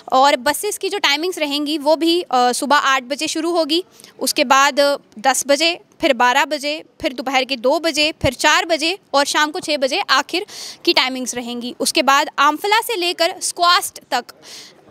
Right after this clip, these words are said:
जो अगला route है, वो रहेगा और buses की timings भी वही रहेंगी, सुबह आठ बजे, फिर दस बजे, फिर बारह बजे, फिर दो बजे, फिर चार बजे, फिर छः बजे, यानी कि जो timings हैं, वो,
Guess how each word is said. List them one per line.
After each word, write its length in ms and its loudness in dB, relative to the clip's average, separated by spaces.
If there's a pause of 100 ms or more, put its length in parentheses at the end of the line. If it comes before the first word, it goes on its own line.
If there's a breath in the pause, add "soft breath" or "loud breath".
(200)
जो 160 4
अगला 360 2
route 240 -4
है, 80 -4
वो 120 -4
रहेगा 440 0 (180)
और 120 2
buses 320 -4
की 100 -4
timings 440 0
भी 80 -2
वही 200 -2
रहेंगी, 440 0 (200)
सुबह 240 2
आठ 340 2
बजे, 340 -6 (120)
फिर 120 -4
दस 280 2
बजे, 380 0
फिर 120 0
बारह 300 2
बजे, 280 -4
फिर 160 -4
दो 240 0
बजे, 240 0
फिर 140 -6
चार 300 2
बजे, 260 -2 (360 loud breath)
फिर 100 0
छः 200 2
बजे, 200 -4
यानी 340 2
कि 240 0
जो 140 0
timings 440 0
हैं, 180 -2
वो, 260 0